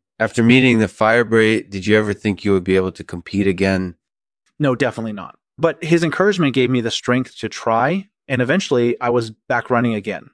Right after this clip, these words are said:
Speaker 2: I finished up my rehab and ended up making the finals of my division.
Speaker 1: That's fantastic news. What did it feel like to finally reach your goals after all this time?
Speaker 2: It felt really surreal. Winning that final race was one of the best things that ever happened to me.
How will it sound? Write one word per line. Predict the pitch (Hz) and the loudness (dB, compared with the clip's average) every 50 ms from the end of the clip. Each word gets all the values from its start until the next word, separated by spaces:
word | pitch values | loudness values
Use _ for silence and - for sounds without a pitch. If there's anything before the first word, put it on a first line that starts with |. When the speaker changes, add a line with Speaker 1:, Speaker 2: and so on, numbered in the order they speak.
| _ | _
Speaker 2:
I | - 135 - | -8 -6 -4
finished | - 143 151 143 - 151 | -2 0 0 0 0 -2
up | 131 131 | -2 -2
my | 123 117 | -2 -2
rehab | 110 107 131 135 123 123 117 113 104 | 0 0 0 0 2 0 0 -2 -2
and | 117 110 | -4 -6
ended | 113 110 110 | -6 -4 -4
up | 110 104 | -4 -4
making | 117 113 - - 117 107 | -4 -6 -6 -6 -8 -8
the | 95 | -8
finals | - - 113 113 110 110 104 | -6 -4 -2 -2 -2 -2 -4
of | 107 104 | -6 -8
my | 104 101 | -8 -8
division. | 98 104 107 107 101 - 101 95 98 95 _ _ _ _ _ _ _ _ _ _ _ _ _ | -8 -8 -6 -6 -6 -8 -10 -12 -12 -14 _ _ _ _ _ _ _ _ _ _ _ _ _
Speaker 1:
That's | - 95 90 - - | -6 -6 -6 -6 -6
fantastic | - 95 87 - 98 90 87 - - 82 78 - | -6 -4 -2 0 0 -2 -2 -2 -6 -12 -10 -6
news. | 87 87 87 87 87 82 - - - - - | -6 -4 -4 -6 -6 -10 -14 -20 -20 -16 -6
What | - 95 107 | -2 0 2
did | 117 117 107 | 2 2 2
it | 101 | 0
feel | - - - 101 101 | -2 -2 0 0 2
like | 101 95 92 - | 2 0 0 -2
to | - 90 | -8 -12
finally | - - 95 95 92 92 92 90 90 | -6 -4 -2 0 0 -2 -2 -4 -4
reach | 90 92 - - | -6 -8 -8 -10
your | 87 80 | -12 -12
goals | 76 - 90 87 87 85 78 82 | -8 -6 -6 -4 -4 -6 -6 -8
after | 85 82 - - 85 | -10 -12 -10 -8 -8
all | 85 82 85 | -6 -6 -6
this | 80 80 - - | -6 -8 -12 -12
time? | - - 85 82 82 82 82 73 - _ _ _ _ _ _ _ _ _ | -10 -8 -8 -6 -6 -8 -10 -14 -18 _ _ _ _ _ _ _ _ _
Speaker 2:
It | - 131 - | -12 -10 -6
felt | - 139 123 107 | -6 -6 -6 -4
really | 135 131 123 113 104 | -2 -2 -2 -2 -2
surreal. | - - 98 92 95 82 - - _ _ _ - | -6 -10 -12 -12 -14 -14 -16 -18 _ _ _ -8
Winning | 143 135 143 170 185 196 190 170 | -2 0 2 2 4 2 2 2
that | 151 131 - | 0 -2 -2
final | - - 143 143 131 123 117 | -2 -2 0 0 0 2 2
race | 120 120 117 - | 2 2 2 0
was | - 120 117 | -4 -4 -2
one | 117 117 | -2 -4
of | 110 | -4
the | 107 101 | -4 -8
best | - - - 127 123 - - - | -8 -4 -4 -4 -4 -4 -6 -6
things | 120 113 113 101 | -4 -4 -2 -2
that | 110 104 | -4 -4
ever | - 117 107 113 | -4 -4 -4 -2
happened | 95 110 110 - 120 113 | -2 -2 -4 -4 -4 -8
to | - 104 | -8 -8
me. | 92 95 95 92 | -10 -10 -12 -14